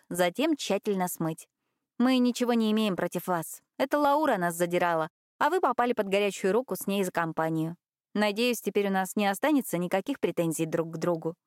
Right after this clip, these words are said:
Девчонки робко заулыбались. Я добила их фразой: «Если что нужно, обращайтесь». Оказавшись опять в нашей комнате, глянула на местные часы.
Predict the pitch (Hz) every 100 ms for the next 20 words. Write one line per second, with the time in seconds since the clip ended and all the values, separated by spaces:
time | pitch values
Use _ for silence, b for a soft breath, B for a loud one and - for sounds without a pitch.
0 | _ _ _ - 180 - - 247 269 202
1 | 208 196 196 185 180 165 160 165 - _
2 | _ _ - 160 165 202 175 165 170 165
3 | - 170 156 151 147 170 _ _ _ _
4 | 254 320 339 294 294 277 320 269 214 190
5 | 180 190 185 185 - - _ _ _ 214
6 | 214 214 320 - 247 214 202 185 185 170
7 | - 165 226 285 285 262 226 180 175 208
8 | 226 214 185 170 165 - 165 - 165 -
9 | 147